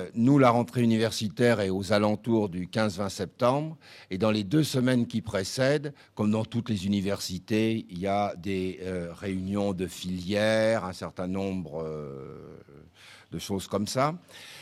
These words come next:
Mais en plus, tous les étudiants primo-entrants sont invités, euh, à suivre,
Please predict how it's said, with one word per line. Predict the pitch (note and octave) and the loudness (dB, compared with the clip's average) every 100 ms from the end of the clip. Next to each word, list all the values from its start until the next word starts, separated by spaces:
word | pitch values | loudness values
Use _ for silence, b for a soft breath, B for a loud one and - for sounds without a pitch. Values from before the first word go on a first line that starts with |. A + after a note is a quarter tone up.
| B - | B 4
Mais | B2+ B2+ - | 6 6 6
en | D3 | 4
plus, | - D3+ E3+ D3 - - | 4 4 4 4 -4 2
tous | F3+ | 4
les | D#3+ C3+ | 4 2
étudiants | C#3+ - C#3 A2+ D3 E3 | -2 -2 -4 0 4 4
primo-entrants | - - C#3+ C#3+ C#3+ A#2+ - - G#2+ G2+ F2 _ _ B B B B | 2 0 4 6 8 6 0 -4 0 0 -2 _ _ B B B B
sont | - B2 | 0 6
invités, | B2+ B2+ C3+ - D3+ C#3+ C3 G#2+ - - | 6 4 -2 -2 2 4 4 0 -6 2
euh, | G#2 G#2 - | 4 4 0
à | G#2 | -4
suivre, | - - A2+ C3 C#3+ D#3 D3+ D#3+ D#3 | -4 -4 -2 0 2 0 -4 -6 -6